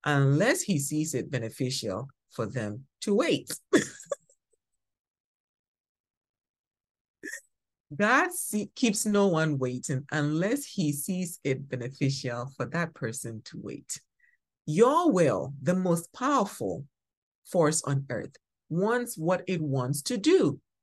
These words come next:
However, there is this God whom you love and want to also serve.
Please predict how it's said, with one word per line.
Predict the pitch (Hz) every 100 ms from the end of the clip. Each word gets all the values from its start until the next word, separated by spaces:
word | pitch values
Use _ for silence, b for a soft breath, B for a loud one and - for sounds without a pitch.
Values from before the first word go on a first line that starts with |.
| _
However, | - 233 262 139 117 139 - _ -
there | 127 190 254 269
is | 165 147 135
this | 214 233 190
God | - 180 240 320 180 135 -
whom | 269 254
you | 156 156
love | 143 160 269 175 139
and | 139 135
want | 151 208 208
to | - -
also | 165 180 - 165
serve. | - 302 175 90 -